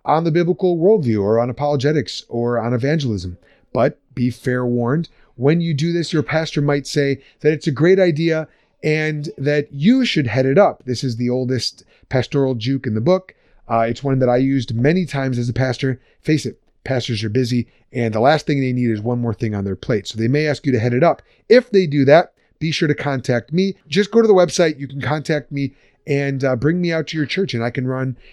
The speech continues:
a, uh, an apologetics training. I'll do my Codejourners training. I'll do, uh, Think Apologetics, Think Biblical Worldview, whatever you need. Um, if you want me to address a particular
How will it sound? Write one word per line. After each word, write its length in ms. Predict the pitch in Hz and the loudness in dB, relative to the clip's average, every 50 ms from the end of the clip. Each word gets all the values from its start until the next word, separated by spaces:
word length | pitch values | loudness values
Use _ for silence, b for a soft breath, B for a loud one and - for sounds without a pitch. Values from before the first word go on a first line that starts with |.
| b b b _ | b b b _
a, 280 | - 135 131 131 131 131 | -2 0 0 0 0 0
uh, 140 | 127 123 - | 0 0 0
an 120 | - 131 | -2 -4
apologetics 560 | 127 - 135 139 135 123 131 165 165 160 - | -4 -2 0 -2 0 0 0 -2 -2 -4 -8
training. 460 | - - - 160 156 156 156 156 156 - _ - | -8 -6 -4 -4 -4 -4 -6 -8 -10 -12 _ -8
I'll 100 | 135 123 | -6 -4
do 260 | 117 123 123 120 120 - | -2 -2 -4 -4 -4 -4
my 140 | 117 117 117 | -4 -4 -2
Codejourners 600 | - - 156 147 131 135 147 147 143 143 127 - | -2 -2 -2 -2 -2 -4 -6 -6 -6 -6 -6 -6
training. 420 | - - 147 143 139 135 135 135 - b b b b b b b | -6 -4 -4 -2 -2 -4 -6 -8 -10 b b b b b b b
I'll 120 | 113 117 | -6 -4
do, 320 | 110 113 120 120 117 113 110 | -4 -2 -2 -2 0 0 0
uh, 100 | 107 110 | -2 -2
Think 220 | - 147 139 135 | -4 -6 -6 -6
Apologetics, 580 | 113 - 117 113 110 104 143 135 135 131 - - | -6 -4 -4 -4 -2 -2 -2 -2 -2 -4 -6 -6
Think 220 | - 131 127 123 - _ _ _ _ _ _ | -6 -6 -6 -6 -12 _ _ _ _ _ _
Biblical 340 | 131 120 127 120 - 117 117 | -8 -8 -6 -4 -4 -2 -2
Worldview, 360 | 127 131 131 117 127 127 123 | -2 -4 -4 -4 -4 -6 -6
whatever 280 | 101 107 131 151 160 | -4 -2 -2 -2 -2
you 140 | 165 165 156 | -2 -4 -4
need. 300 | 147 143 143 139 131 - _ _ _ _ _ _ _ _ _ | -4 -2 -2 -4 -4 -6 _ _ _ _ _ _ _ _ _
Um, 240 | - 120 117 120 120 | 0 0 2 2 0
if 120 | 110 - - | -2 -2 -2
you 60 | 147 | 0
want 100 | 147 147 | 0 0
me 60 | 135 | 0
to 240 | 139 135 131 131 - - | 0 0 0 -2 -4 -4
address 380 | 123 123 120 143 147 147 - | -4 -2 0 0 -2 0 -2
a 40 | 147 | -2
particular 600 | - 135 - - 151 - 160 147 147 143 143 139 | -2 0 -2 -2 -2 0 0 0 0 0 -2 -6